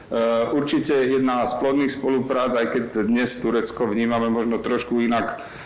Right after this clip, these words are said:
v rámci, súčasnej politickej situácie, ale, s Tureckom sme nadviazali spoluprácu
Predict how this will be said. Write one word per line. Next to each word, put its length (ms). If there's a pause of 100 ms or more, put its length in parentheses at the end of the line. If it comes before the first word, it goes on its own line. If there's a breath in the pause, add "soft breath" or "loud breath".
(160 loud breath)
v 240
rámci, 480 (480)
súčasnej 480
politickej 560
situácie, 800
ale, 560 (320)
s 160
Tureckom 400
sme 160
nadviazali 640
spoluprácu 880